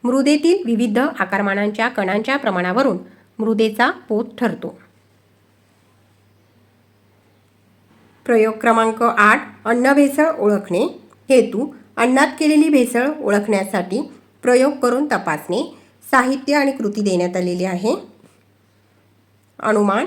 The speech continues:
निरीक्षण, दूध. काचपट्टीवर पांढरा ओघळ दिसला. योग्य पर्यायावर आपल्याला खूण करायची आहे. आपण त्या ठिकाणी खूण केलेली आहे. अनुमान, खालील पदार्थात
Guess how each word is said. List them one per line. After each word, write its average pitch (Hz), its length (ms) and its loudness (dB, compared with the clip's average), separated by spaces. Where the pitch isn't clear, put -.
निरीक्षण, 208 520 -2
दूध. 226 320 0
काचपट्टीवर 262 760 0
पांढरा 220 500 0
ओघळ 202 320 -2
दिसला. 180 400 -2
योग्य 220 320 -2
पर्यायावर 208 420 0
आपल्याला 190 360 -4
खूण 202 160 0
करायची 165 420 -8
आहे. 190 260 -4
आपण 202 220 -10
त्या 190 100 -6
ठिकाणी 185 340 -8
खूण 208 220 -2
केलेली 165 540 -8
आहे. 151 280 -8
अनुमान, 233 440 2
खालील 269 300 2
पदार्थात 277 460 0